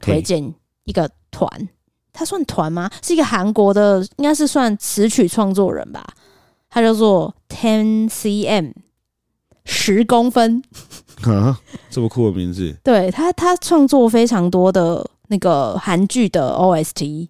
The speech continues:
Speaker 2: 哈。
Speaker 1: 对，然后他的
Speaker 2: 哎，有欸，他，他，他，他的中文就叫十公分。
Speaker 1: 就十公分啊，他是一个男生啦，他就是一个男生。对，然后他创作第一，那个流行乐第一名叫做 Drawer，他是我很喜欢一部韩剧的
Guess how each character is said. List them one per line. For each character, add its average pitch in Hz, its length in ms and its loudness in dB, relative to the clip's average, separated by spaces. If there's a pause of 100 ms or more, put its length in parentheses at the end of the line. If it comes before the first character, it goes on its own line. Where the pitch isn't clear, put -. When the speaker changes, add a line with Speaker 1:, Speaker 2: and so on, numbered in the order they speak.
(120)
Speaker 2:
哈。 90 280 -6 (160)
Speaker 1:
对， 196 160 2
然 196 140 0
后 254 120 -2
他 285 140 -4
的 247 180 2 (160)
Speaker 2:
哎， 110 80 0
有 87 260 0
欸， - 120 -10
他， 120 140 0
他， - 160 -8 (300)
他， - 140 -8
他 120 180 -2
的 117 120 0
中 110 180 -2
文 101 140 -6
就 98 80 -10
叫 113 80 0
十 85 280 -6
公 92 180 -4
分。 262 100 0
Speaker 1:
就 220 40 0
十 170 160 -2
公 165 240 0
分 151 200 0
啊， 139 380 -8
他 262 120 0
是 285 120 2
一 - 20 4
个 233 80 2
男 156 220 -4
生 156 200 -2
啦， 139 100 -6
他 165 120 -4
就 180 100 -2
是 175 120 -2
一 165 40 -4
个 147 80 -6
男 - 140 -14
生。 - 160 -8
对， 170 120 -4
然 170 120 -4
后 240 200 4
他 240 180 -2
创 247 180 0
作 220 160 4
第 190 220 -4
一， 185 100 -6 (100)
那 240 100 0
个 202 160 2
流 180 180 2
行 165 280 -4
乐 185 200 2 (120)
第 185 240 -2
一 180 40 -2
名 156 220 -4
叫 180 140 -2
做 175 380 -2 (220)
Drawer， 226 580 2 (520)
他 320 100 -4
是 359 60 4
我 294 100 6
很 220 120 4
喜 226 100 0
欢 202 160 0
一 214 40 0
部 196 100 -2
韩 190 300 -2
剧 165 300 -2
的 101 300 -6